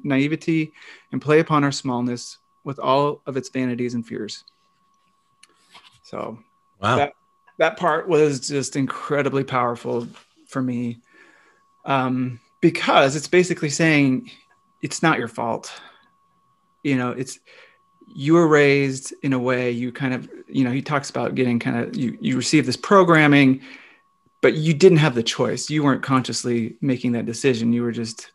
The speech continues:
Speaker 1: um, you know, it kind of, it happened. You didn't know better, basically. And when I read it, I was like, or when I listened to it, uh, the first time, I was just kind of blown away because it was,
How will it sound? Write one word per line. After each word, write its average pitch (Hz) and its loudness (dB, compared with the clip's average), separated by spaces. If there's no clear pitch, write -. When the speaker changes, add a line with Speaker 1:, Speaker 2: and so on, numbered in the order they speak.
Speaker 1:
um, 110 -6
you - -8
know, 127 -10
it 139 0
kind 135 4
of, 117 0
it - 0
happened. 135 -2
You 139 4
didn't 165 6
know 170 8
better, 113 2
basically. 120 -2
And 131 4
when 160 6
I 139 2
read 160 6
it, 139 6
I 139 6
was 139 4
like, 127 -2
or 147 10
when 143 8
I 139 8
listened 170 6
to 123 4
it, 113 0
uh, 127 -2
the 117 -2
first 185 2
time, 117 -2
I 139 -4
was 127 -2
just - -10
kind 131 -2
of 117 -6
blown 135 -2
away 127 2
because 120 -4
it 120 -4
was, 120 -6